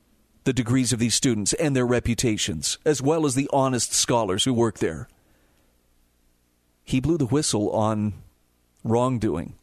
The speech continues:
and they're making him out to be the bad guy. I guess he's being Snowdened. Well, Boghossian's aggrieved colleagues seem to have missed the entire point of his study, says the article. They may prefer for their students to rece-, to, to learn from such indoctrination.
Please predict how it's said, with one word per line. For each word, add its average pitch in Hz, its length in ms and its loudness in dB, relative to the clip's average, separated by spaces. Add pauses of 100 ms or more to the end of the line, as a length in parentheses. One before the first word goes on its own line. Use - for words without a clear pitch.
(540)
and 131 140 0
they're 127 80 2
making 131 320 0
him 120 140 0
out 117 160 0
to - 80 -4
be 120 100 2
the 117 80 0
bad 113 320 0
guy. 82 300 -4 (100)
I 113 80 -4
guess 107 140 -2
he's 113 140 -4
being 113 200 -2
Snowdened. 113 680 -2 (960)
Well, 113 100 2
Boghossian's 160 540 0
aggrieved 139 320 0
colleagues 147 340 2
seem 160 200 0
to 131 80 2
have 113 100 0
missed 131 200 0
the 120 120 2
entire 135 360 0
point 139 300 0
of 107 60 2
his 110 100 0
study, 120 340 2
says 113 220 0
the 117 100 2
article. 110 360 2
They 113 160 0 (320)
may 117 120 2
prefer 165 440 2
for 156 200 0
their 139 120 2
students 143 360 0
to - 80 0
rece-, 190 420 0
to, 170 200 2
to 156 160 0
learn 214 220 2
from 123 180 -2
such 120 240 0
indoctrination. 107 840 -2